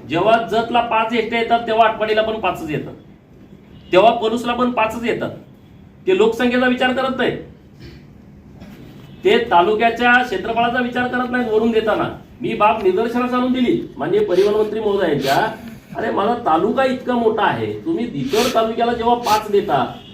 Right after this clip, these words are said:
तेव्हा किमान पंधरा वीस तुम्ही इकडं आमच्याकडे दिल्या पाहिजेत ना." आणि म्हणून माझ्या लक्षात आलं की डेपोवरती यांचं गणित ठरतंय, तर आपल्याला डेपो एक मागितला पाहिजे. तर उमदीसाठी नवा डेपो आम्ही प्रस्तावित केला,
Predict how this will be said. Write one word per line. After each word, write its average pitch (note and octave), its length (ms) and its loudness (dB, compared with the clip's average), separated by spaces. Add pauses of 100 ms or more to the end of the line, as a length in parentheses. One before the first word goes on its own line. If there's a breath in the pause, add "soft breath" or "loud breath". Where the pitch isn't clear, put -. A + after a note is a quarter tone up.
(120)
तेव्हा A3 180 0
किमान B3 400 2
पंधरा A3+ 320 0
वीस A#3+ 260 -2
तुम्ही A#3+ 160 -2
इकडं A3+ 200 0
आमच्याकडे A#3+ 340 -2
दिल्या B3 180 -2
पाहिजेत C4 260 2
ना." A3 160 -2 (600)
आणि A3+ 160 -2
म्हणून G#3+ 280 2
माझ्या A#3 240 2
लक्षात A3 360 -4
आलं E3+ 220 0
की - 420 -4
डेपोवरती A3+ 800 2
यांचं A3 280 -2
गणित G#3 220 2
ठरतंय, G#3 500 -2 (320)
तर E3+ 60 -4
आपल्याला F#3 320 0
डेपो E3+ 360 0
एक F#3 140 2
मागितला D3+ 340 -2
पाहिजे. A2 480 -4 (360)
तर F3 60 -2
उमदीसाठी E3 1120 0
नवा D#3+ 300 0
डेपो F#3 320 2
आम्ही F3 220 2
प्रस्तावित E3+ 400 -2
केला, G3 380 -2